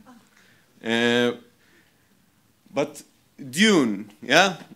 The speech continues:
Dune probably is the best, uh, the most influential, uh, soft sci-fi. It's the bestseller in the twentieth century. Anybody read, who, uh, who read Dune in the,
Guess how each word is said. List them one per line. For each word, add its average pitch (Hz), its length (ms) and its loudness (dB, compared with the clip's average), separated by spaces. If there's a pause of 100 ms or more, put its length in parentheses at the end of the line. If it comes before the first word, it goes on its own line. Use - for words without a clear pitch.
(100)
Dune 208 300 0
probably 190 460 0
is 165 180 -2
the 156 80 -2
best, 180 540 -6
uh, 131 240 0
the 139 100 -2
most 196 260 -2
influential, 170 920 -2
uh, 131 260 -2
soft 170 360 -2
sci-fi. 151 800 2 (420)
It's 120 220 -4
the 120 120 -8
bestseller 156 720 0
in 135 120 -4
the 131 100 -4
twentieth 143 420 -8
century. 143 600 -10 (500)
Anybody 165 400 -4
read, 151 260 -4 (160)
who, 180 420 -4
uh, 170 120 -4
who 170 240 -4
read 165 220 -4
Dune 196 340 -6
in 160 140 -8
the, 147 420 -6